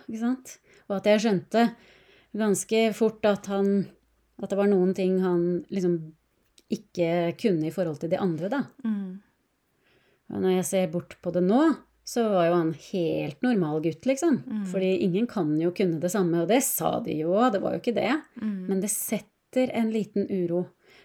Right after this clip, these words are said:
Speaker 1: Det var liksom starten på at redselen for at han skal, eh, ikke være som de andre, da. Kanskje ikke få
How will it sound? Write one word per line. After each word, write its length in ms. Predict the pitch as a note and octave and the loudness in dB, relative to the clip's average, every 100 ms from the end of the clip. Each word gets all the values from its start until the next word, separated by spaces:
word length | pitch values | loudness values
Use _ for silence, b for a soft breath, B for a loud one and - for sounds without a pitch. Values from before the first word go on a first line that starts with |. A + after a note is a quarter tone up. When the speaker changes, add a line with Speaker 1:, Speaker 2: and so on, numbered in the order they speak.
| - | -10
Speaker 1:
Det 140 | F#3+ | -6
var 320 | F#3 F#3+ A#3 | -2 0 0
liksom 260 | A#3 A#3 G#3 | 0 -2 -4
starten 720 | - - F3+ F3 E3+ - G#3 G3+ | -4 -4 -2 -2 -6 -4 -4 -4
på 160 | G3+ F#3+ F#3+ | -2 0 2
at 340 | F#3+ G3 - B B B B B B B B B B _ | 0 -4 -10 B B B B B B B B B B _
redselen 640 | - G3+ - - - A#3 A3 | -4 -4 -4 -8 -2 0 0
for 160 | A3 G#3 | 0 0
at 120 | G#3 | 0
han 160 | G#3 G3 | -2 -2
skal, 600 | - G#3+ G#3+ G#3 G#3+ - - | -2 0 2 0 -2 -8 -8
eh, 320 | G3+ G3 G3 | -6 -4 -2
ikke 400 | A#3+ A3+ _ G3+ | -2 -2 _ -4
være 440 | F#3 G#3 F#3 D#3 D#3 | 2 2 2 0 0
som 240 | F#3 F3+ | 0 2
de 80 | F#3+ | 2
andre, 360 | G#3 F3+ E3 G#3+ | 2 2 2 2
da. 120 | A#3+ | 2
Kanskje 520 | A3+ - G#3+ F3+ - G3 | 0 -2 -2 -2 -4 -8
ikke 140 | F#3+ | -10
få 220 | - G#3 | -4 0